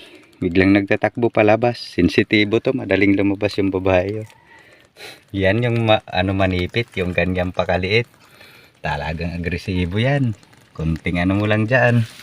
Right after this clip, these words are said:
Tsaka umaano agad yung sipit niyan, bumabali.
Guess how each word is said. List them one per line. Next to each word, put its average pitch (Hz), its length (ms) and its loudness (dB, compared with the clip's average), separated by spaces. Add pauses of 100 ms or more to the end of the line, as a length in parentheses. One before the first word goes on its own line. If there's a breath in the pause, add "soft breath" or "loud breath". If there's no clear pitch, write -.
(760 loud breath)
Tsaka 98 220 2 (800)
umaano 123 360 2
agad 110 200 -4
yung 107 160 -4
sipit 101 360 -6
niyan, 110 240 -4 (120)
bumabali. 87 560 -4